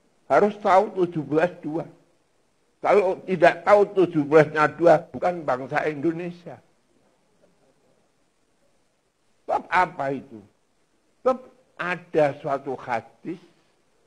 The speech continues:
"Subbanunal yaum, rijalunal yaum." Pemuda yang sekarang itu yang mengantarkan nanti kepada bangsa, kepada kemuliaan. Tidak ada kayak ini. Jadi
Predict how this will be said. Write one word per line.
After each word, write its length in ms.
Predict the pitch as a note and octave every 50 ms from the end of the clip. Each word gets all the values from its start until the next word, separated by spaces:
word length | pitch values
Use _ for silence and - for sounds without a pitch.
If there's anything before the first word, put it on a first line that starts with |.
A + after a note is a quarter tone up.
| _ _ _ _ _ _ _ _ _ _
"Subbanunal 1200 | E3+ E3 D3 B2 A2 G#2 A2 C#3+ D#3 D#3+ D#3+ D#3 D3+ D3+ D3 C#3 C3 B2+ A#2+ A#2 A2+ G#2+ G2+ F#2+
yaum, 400 | G2 G2+ A2 A#2+ C#3 D3 D3 -
rijalunal 800 | - - A2+ - A2 A2 A#2 A2+ A2+ G#2+ A2 G#2+ F2 D#2+ D#2 C#2+
yaum." 160 | - - - _ _ _ _ _ _ _ _ _ _ _ _ _ _ _ _ _ _ _ _ _ _ _ _ _ _ _ _ _ _ _ _ _ _ _ _ _
Pemuda 560 | _ - F3 F3 F#3+ G#3+ A#3 A#3+ A3+ G3 A3 A3
yang 240 | A3 A3 G#3+ G#3+ G3+ G#3
sekarang 640 | G3+ - _ G3+ G3+ G3+ G3+ G3+ G3 E3+ F#3 G#3 G#3+
itu 160 | A3 A#3 A3
yang 160 | G#3 G3 G3
mengantarkan 960 | G3+ G3+ G3+ G3+ G3 G3 G3+ G3+ F#3+ - - G#3+ G#3 G3+ F#3 - - A#3 G3+
nanti 320 | G#3 A#3 - - - F#3 - - - _
kepada 320 | D3+ C3+ D#3 D3+ D3 C#3+
bangsa, 560 | C3 B2 D3 C#3+ C#3 C#3 C3 - - C#3+ C3 A#2+
kepada 320 | G2+ G#2+ B2 B2 A2 A#2
kemuliaan. 640 | G#2+ - A#2 A2 G#2+ G#2 F#2+ F2+ F2+ F2 C2 B1 - _ _ _ _ _ _ _ _ _ _ _ _ _ _ _ _ _ _ _ _ _ _ _ _ _ _ _ _ _ _ _ _ _ _ -
Tidak 160 | C3 G3 G#3+ A#3 A3+
ada 400 | G#3 G3 A3 F3+ D3+ D3+ D3+ -
kayak 320 | - B2+ C3+ C3+ C3+ -
ini. 320 | C#3 C3 A2+ G#2 G2 - - _ _ _ _ _ _ _ _ _ _ -
Jadi 140 | D#3 E3